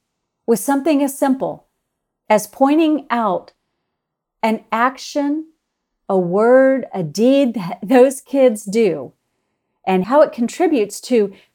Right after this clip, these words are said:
helping you, maybe lightening your load, or to the betterment of our family, your children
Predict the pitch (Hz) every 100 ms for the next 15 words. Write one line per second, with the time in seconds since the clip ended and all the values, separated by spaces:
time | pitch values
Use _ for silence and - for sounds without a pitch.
0 | _ - - 285 285 294 254 208 185 202
1 | 254 392 415 226 254 277 233 202 208 220
2 | 240 226 190 165 190 233 254 269 285 285
3 | _ _ _ - 233 226 214 - _ -
4 | 269 214 170 - 220 254 262 285 - 220
5 | 196 180 - 190 185 214 269 311 339 _
6 | _ _ _ _ _ _ _ 202 190 -
7 | - 277 294 269 254 277 269 269